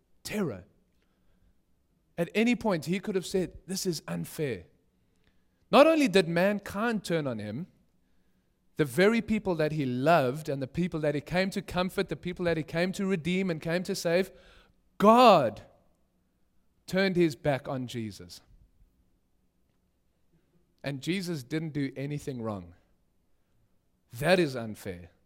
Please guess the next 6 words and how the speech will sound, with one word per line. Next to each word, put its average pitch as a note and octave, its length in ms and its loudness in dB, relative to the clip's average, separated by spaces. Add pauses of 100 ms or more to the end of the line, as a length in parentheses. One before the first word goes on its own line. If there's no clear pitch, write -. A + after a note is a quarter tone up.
(1800)
Jesus G3 380 2
cries F#3 400 -2
out F3+ 340 -2 (1120)
on F#3+ 160 2
the A#3 80 4
cross A#2+ 340 -6